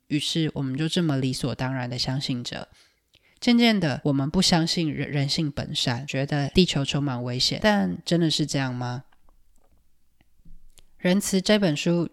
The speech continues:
就提出了几个反例。多年前看《博物馆惊魂夜》这部电影，悲剧中的复活岛摩埃石像的那一句经典台词，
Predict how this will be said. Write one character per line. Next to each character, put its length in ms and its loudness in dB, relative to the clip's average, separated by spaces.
就 160 4
提 220 4
出 200 -2
了 120 2
几 160 -2
个 120 -2
反 360 -6
例。 260 -2
多 140 2
年 180 6
前 220 4
看 340 4
《博 160 0
物 120 4
馆 260 2
惊 220 0
魂 280 -2
夜》 280 2
这 140 -2
部 140 0
电 280 2
影， 180 -12
悲 180 2
剧 340 2
中 320 4
的 200 2
复 240 2
活 260 0
岛 320 -4
摩 160 0
埃 160 2
石 220 2
像 240 0
的 100 -2
那 240 2
一 40 -2
句 280 -2
经 220 2
典 180 4
台 240 2
词， 340 -2